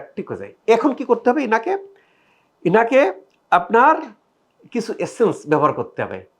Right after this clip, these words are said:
কিছু লোশন ব্যবহার করতে হবে, আমরা বলে দেবো। সানস্ক্রিন ব্যবহার করতে হবে। কোন সানস্ক্রিন? আজকে আমার এখানে রুগী আসছে, এখন রুগীর সংখ্যা অনেক বেশি, কাজে যারা আসবেন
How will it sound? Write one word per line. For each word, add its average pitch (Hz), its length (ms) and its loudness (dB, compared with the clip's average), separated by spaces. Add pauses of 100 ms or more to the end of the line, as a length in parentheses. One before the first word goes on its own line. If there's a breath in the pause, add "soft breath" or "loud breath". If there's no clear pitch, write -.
(220)
কিছু 196 180 -4
লোশন 190 360 0
ব্যবহার 143 240 0
করতে 107 200 -14
হবে, 95 100 -14 (140)
আমরা 120 180 -6
বলে 113 180 -6
দেবো। 101 160 -16 (560)
সানস্ক্রিন 226 720 -4
ব্যবহার 156 240 -2
করতে - 260 -14
হবে। 107 100 -12 (100)
কোন 320 180 -4
সানস্ক্রিন? 180 480 -8 (260 loud breath)
আজকে - 260 0
আমার 185 200 0
এখানে 185 240 -6
রুগী 170 220 -6
আসছে, 175 240 -6 (320 soft breath)
এখন 214 220 -4
রুগীর 185 280 -8
সংখ্যা 196 200 -10
অনেক 208 240 -4
বেশি, 127 300 -6 (320)
কাজে 156 240 0
যারা 185 200 2
আসবেন 175 360 2